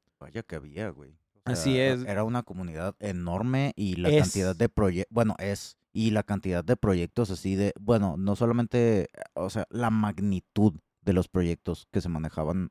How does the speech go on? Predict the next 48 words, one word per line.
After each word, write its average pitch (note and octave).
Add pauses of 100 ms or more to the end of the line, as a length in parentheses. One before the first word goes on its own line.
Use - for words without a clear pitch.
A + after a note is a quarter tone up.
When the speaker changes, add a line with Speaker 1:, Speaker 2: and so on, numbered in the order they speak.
(140)
Speaker 1:
que A2
se F#2
manejan F2
en D#2
este E2+
sitio F2
es D#2 (640)
impresionante. -
Speaker 2:
Sí, C3
no, C3+
y C3
neta B2+
que C#3+
te B2
puedes C3+
perder C3
horas C3+
y C3
horas C3+
nomás, B2+ (460)
de-, D3+
dependiendo E3
de A#3
la F#3
categoría C3+
que F3+
busques, E3
pero D3
te B2+
puedes C#3
perder C3
horas C3+
y C3+
horas, A2+
Speaker 1:
Sí, -
Speaker 2:
sí. F#2+
Speaker 1:
sí. F#2+ (880)
Speaker 2:
Eh, C3
Newgrounds D#3
introdujo C#3+
un D3
sistema D3+
de D3+
calificaciones C3+
y C3+
reseñas C3+
de D3+
usuarios, G3